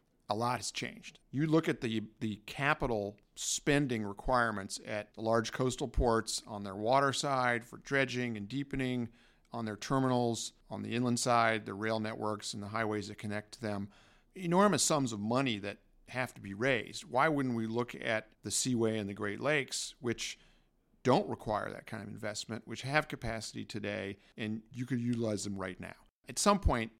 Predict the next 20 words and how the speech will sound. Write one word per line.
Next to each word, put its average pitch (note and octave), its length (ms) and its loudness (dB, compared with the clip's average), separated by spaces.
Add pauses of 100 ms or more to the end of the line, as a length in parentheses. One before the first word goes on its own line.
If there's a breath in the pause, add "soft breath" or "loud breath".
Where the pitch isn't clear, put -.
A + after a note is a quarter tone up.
that C#3+ 320 2 (160)
set - 380 2
of G#2 220 -4 (140)
facts - 680 -4
is A2 120 -10
just - 280 -4
going G#2+ 240 0
to F#2 60 -6
win F#2+ 220 -4
out. - 240 -12 (160)
You G#2 80 -10
know, G2+ 100 -8
we A2 160 -8
know A2+ 340 0
that G2+ 160 -4 (380 soft breath)
there'll A2 100 -10
be G#2 80 -4
so D3+ 300 6
much A#2 240 0
pressure A2 540 0